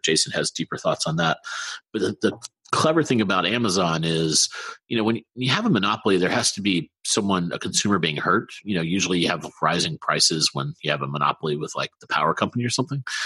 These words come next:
Um, Amazon has lowered prices. So, uh, and, you know, if you look at, you know, their ownership of retail, it's very small. E-, e-commerce, they're at fifty percent. So yeah, that's pretty big. But, you know, you have Walmart kind of swinging at 'em. And if, if you,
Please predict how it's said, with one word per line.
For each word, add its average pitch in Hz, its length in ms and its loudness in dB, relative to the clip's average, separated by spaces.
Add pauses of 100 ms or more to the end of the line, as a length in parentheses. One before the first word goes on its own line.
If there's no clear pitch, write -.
(300)
Um, 82 380 -2 (240)
Amazon 110 600 2
has 95 200 0
lowered 120 240 4
prices. - 500 0
So, 78 440 0 (320)
uh, 82 260 0
and, 90 520 2 (140)
you 95 120 -6
know, 82 280 -4
if - 160 -6
you 90 280 2
look 107 220 0
at, 117 100 0 (360)
you 87 140 -10
know, 73 140 -12 (360)
their 90 220 0
ownership 104 500 2
of 85 200 -2
retail, 80 420 0
it's - 120 -2
very 78 160 0
small. 82 580 0
E-, 135 160 2
e-commerce, 104 580 0
they're 82 100 0
at - 80 -4
fifty 92 280 -4
percent. 76 380 -2
So - 120 0
yeah, 80 340 0
that's 87 240 -2
pretty 85 240 -2
big. 73 380 -4 (440)
But, 202 140 -2
you 214 120 6
know, 185 80 6
you 170 140 6
have 156 160 2
Walmart 101 460 2 (260)
kind 104 140 -2
of 92 100 -2
swinging 92 360 0
at 92 160 0
'em. 98 100 0
And 87 80 2
if, - 220 -4
if - 180 -4
you, 101 220 2